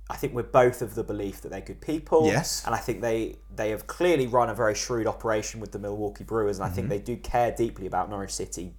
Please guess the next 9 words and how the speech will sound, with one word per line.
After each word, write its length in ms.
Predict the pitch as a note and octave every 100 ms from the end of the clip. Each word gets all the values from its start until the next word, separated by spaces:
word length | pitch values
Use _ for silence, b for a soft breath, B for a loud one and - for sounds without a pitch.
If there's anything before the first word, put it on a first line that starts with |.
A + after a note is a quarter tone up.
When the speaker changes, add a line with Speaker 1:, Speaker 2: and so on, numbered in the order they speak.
| -
Speaker 1:
but 440 | D#3 F#2 - - - - - - - - - - -
they 140 | G2 G2+
work 340 | B2 D#3 D#3
in 60 | D#3+
the 80 | D#3
world 280 | C3+ B2+ A#2+
of 60 |
finance. 840 | - G#2 G2 F#2+ F#2+ F#2 - - - - - - -
They 460 | A2+ D#3 D#3 D#3